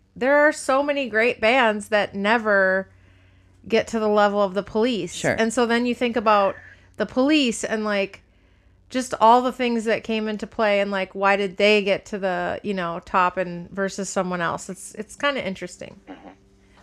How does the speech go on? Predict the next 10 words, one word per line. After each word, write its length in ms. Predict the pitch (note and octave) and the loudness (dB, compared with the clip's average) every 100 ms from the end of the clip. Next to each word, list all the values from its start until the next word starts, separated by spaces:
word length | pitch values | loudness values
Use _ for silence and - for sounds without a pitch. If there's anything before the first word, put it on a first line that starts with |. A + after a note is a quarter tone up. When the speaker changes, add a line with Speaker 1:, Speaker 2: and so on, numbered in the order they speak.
| _ | _
Speaker 2:
Was 180 | G#3 A3+ | 0 0
Speaker 3:
It 140 | - | -4
is. 320 | - A2 F#2+ - - | -8 -8 -10 -16 -16
It 140 | A#2+ | -12
is. 180 | A2 G#2 - - _ _ | -10 -10 -14 -20 _ _
Speaker 2:
What 140 | G3+ | 4
was 160 | A3 C4+ | 4 4
your 140 | C4+ | 0
best 340 | G#3 G#3 A3 - | 4 2 2 -4
concert? 520 | G3 F#3+ F3+ D3+ | -10 -8 -8 -10